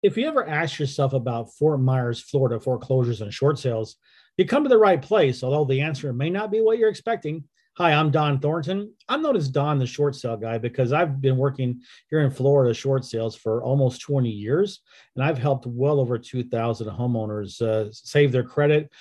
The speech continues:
and get out from under, uh, a house where they owe more than what the property's worth. In this video, I'm gonna talk about why historically Southwest Florida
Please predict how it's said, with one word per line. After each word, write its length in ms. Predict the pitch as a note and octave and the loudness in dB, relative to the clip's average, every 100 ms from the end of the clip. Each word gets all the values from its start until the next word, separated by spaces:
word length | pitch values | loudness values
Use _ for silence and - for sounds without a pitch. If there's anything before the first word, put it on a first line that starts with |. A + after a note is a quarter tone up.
| - - | -20 -6
and 100 | C3 | 0
get 120 | C#3 | 2
out 160 | C#3 C3+ | 2 0
from 180 | B2+ | -2
under, 520 | B2+ C3 B2 A#2 A#2+ - | -2 -2 -2 -4 -6 -8
uh, 200 | A2+ A#2 | -8 -6
a 100 | A2+ | -6
house 460 | A2 B2+ B2 A#2 - | -2 0 0 -2 -4
where 200 | A#2 A2 | 0 0
they 460 | G2+ A2 A2+ A#2+ - | 0 0 2 -2 0
owe 200 | C3+ A#2 | 0 2
more 180 | A#2+ | 0
than 80 | A#2 | -2
what 140 | A2+ G#2+ | -4 -8
the 60 | |
property's 520 | - A#2 G#2 G2+ F#2 | -6 -6 -6 -10 -10
worth. 340 | A#2+ A#2+ E2 _ _ _ - - _ _ _ - | -4 -4 -4 _ _ _ -20 -20 _ _ _ 0
In 60 | |
this 180 | D3+ D3 | 2 2
video, 480 | D3+ G#3+ A#3+ B3 A#3+ - | 4 4 6 6 4 0
I'm 100 | D#3+ | -2
gonna 140 | D3+ | -2
talk 320 | C3+ D#3 D#3+ | -2 -4 -2
about 280 | C#3+ C3+ C3+ | -2 0 0
why 200 | C3+ C#3 | 0 0
historically 840 | B2+ B2 - D#3 F#3 F#3 - B2 | -2 -4 -6 -2 -2 -2 -4 -4
Southwest 680 | A#2+ C#3 C#3+ C#3 C3 A#2 - | -2 -2 -2 0 -2 -2 -4
Florida 480 | C3 D3 C3 G#2+ G#2 | 0 2 2 0 -8